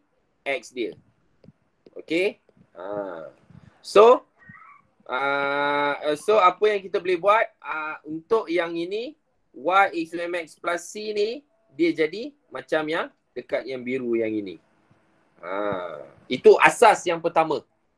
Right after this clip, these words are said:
yang perlu kamu faham. Okey, so sekarang ni kita nak buat equation. Okey, so kalau kita nak buat equation, first thing first, kita kena cari M.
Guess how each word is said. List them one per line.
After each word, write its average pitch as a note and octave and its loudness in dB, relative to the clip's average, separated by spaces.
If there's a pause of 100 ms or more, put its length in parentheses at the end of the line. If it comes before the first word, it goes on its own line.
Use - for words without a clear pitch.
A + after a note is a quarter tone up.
(280)
yang C#3+ -2
perlu D#3+ -4
kamu C#3+ -6
faham. G#2+ -8 (320)
Okey, - -4
so A3+ 4
sekarang G#3 0
ni A#3+ -10
kita A3+ 0
nak G#3+ -4 (360)
buat F#3+ -4
equation. E3+ -8
Okey, A2+ -14
so G#3 -2
kalau E3+ -6
kita E3+ -6
nak G3 -4
buat D#3 -8
equation, C3 -2 (400)
first G3+ 4
thing D#3+ 2
first, F#3 -2
kita D3 -6
kena C3+ -4
cari - 0
M. D3+ 2